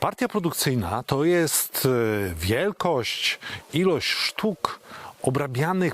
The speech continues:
bez przestawiania maszyn. No, ma to znaczenie, ponieważ przestawianie maszyn generalnie powoduje straty, no bo nie protezujemy.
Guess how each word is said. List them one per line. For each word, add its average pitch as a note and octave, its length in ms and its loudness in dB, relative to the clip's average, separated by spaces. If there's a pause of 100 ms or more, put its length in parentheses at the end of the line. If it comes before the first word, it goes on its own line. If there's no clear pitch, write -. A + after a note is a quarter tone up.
bez F#3 380 0
przestawiania B2+ 680 0
maszyn. E2+ 380 -4 (2750)
No, E3 200 2 (240)
ma D#3+ 140 -2
to G#3 120 2
znaczenie, G3+ 500 0
ponieważ D3+ 480 0 (420)
przestawianie D#3 500 0
maszyn A#2 800 2 (480)
generalnie C#3 800 2
powoduje G#2+ 560 0 (480)
straty, C3 640 -2 (500)
no C3 100 -2
bo C3+ 280 -2
nie B2 160 0
protezujemy. F#2+ 760 -4